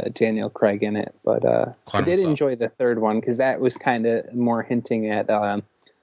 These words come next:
Speaker 1: a more vintage, uh, James Bond.
Speaker 2: Chuck, did you have a response? I know you're not,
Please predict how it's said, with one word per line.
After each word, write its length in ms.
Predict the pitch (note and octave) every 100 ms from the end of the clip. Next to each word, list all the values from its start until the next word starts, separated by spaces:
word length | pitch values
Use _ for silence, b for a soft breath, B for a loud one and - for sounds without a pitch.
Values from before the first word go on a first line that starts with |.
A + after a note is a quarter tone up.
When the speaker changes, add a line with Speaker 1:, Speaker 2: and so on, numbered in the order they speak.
| b b b
Speaker 1:
a 100 | -
more 380 | B2+ B2 A#2+ A#2
vintage, 760 | G#2+ A#2+ A#2+ A#2 A#2 G#2+ A2 A2+
uh, 240 | G#2 G2
James 380 | A2 A2 G#2+ G#2
Bond. 420 | - G#2 G2+ F#2 - _ _ -
Speaker 2:
Chuck, 220 | A2+ C#3+ G#2+
did 100 | A2+
you 80 |
have 140 | C3 A2+
a 20 |
response? 340 | A2+ B2 A2
I 60 | G#2
know 320 | G2 F#2 E2+
you're 140 | C#2+
not, 140 | F#2